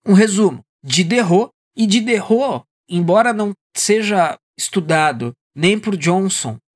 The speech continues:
nem por, pelo Roger Scruton, o Diderot era outro cara, era o Denis Diderot, autor da enciclopédia, iluminista,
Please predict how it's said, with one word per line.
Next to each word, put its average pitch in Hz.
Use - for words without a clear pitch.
nem 156
por, 180
pelo 160
Roger 139
Scruton, 180
o 175
Diderot 208
era 226
outro 269
cara, 202
era 156
o 143
Denis 196
Diderot, 160
autor 156
da 165
enciclopédia, 165
iluminista, 214